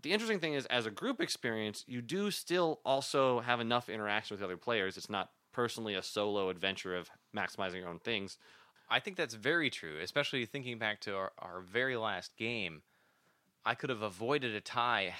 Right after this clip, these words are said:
Speaker 2: had I been paying more. I was paying attention to you,
Speaker 1: Yeah.
Speaker 2: but had I been more paying attention, I would have known. It would have answered a question I had in my own head was,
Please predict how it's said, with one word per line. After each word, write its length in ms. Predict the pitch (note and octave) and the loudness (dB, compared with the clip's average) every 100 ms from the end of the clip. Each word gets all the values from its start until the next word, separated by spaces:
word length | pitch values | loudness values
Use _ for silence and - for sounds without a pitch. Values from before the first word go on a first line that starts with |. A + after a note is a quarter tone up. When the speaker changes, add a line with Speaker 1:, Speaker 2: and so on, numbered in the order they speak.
| - | -2
Speaker 2:
had 340 | A#2 C#3 B2+ | 2 4 4
I 140 | A2+ | 2
been 280 | G2+ G#2 G2 | 0 -6 -10
paying 320 | - G2 F#2+ | -8 -6 -6
more. 120 | F#2+ F#2+ | -8 0
I 140 | D3 | 4
was 440 | D#3 E3+ G#3+ B3+ A#3+ | 4 4 4 4 4
paying 260 | - E3+ D3 | 4 4 4
attention 440 | C3 B2+ A2+ A#2 | 4 4 4 -4
to 60 | G#2 | -4
you, 220 | F#2+ E2+ - - | -6 -6 -10 -4
Speaker 1:
Yeah. 140 | F#2+ | 0
Speaker 2:
but 100 | B2 | 2
had 160 | C3+ C#3 | 4 4
I 60 | |
been 180 | C3 B2 | 4 -2
more 440 | B2 C#3+ G#3 G#3+ F#3+ | -2 2 4 4 2
paying 320 | - C3 A#2+ | -2 -2 -2
attention, 440 | G#2 A2 G#2 G#2+ | -2 -2 -2 -6
I 160 | - G#2+ | -2 -2
would 140 | A2 | 0
have 100 | G#2+ | -4
known. 440 | G#2+ A2 A2 G#2+ G2+ _ _ - | -2 -2 -2 -4 -10 _ _ -2
It 60 | |
would 80 | D3 C3 | 0 2
have 20 | |
answered 220 | D3 C#3 B2 | 0 -2 -4
a 40 | |
question 280 | D3 B2+ A2+ | -2 -2 -4
I 60 | |
had 140 | G2+ A2 | 0 0
in 60 | F#2+ | 0
my 140 | F#2 | 0
own 220 | D3 D#3 | 0 0
head 200 | A2 F#2+ | -2 -4
was, 240 | F#2 F#2 | -4 -8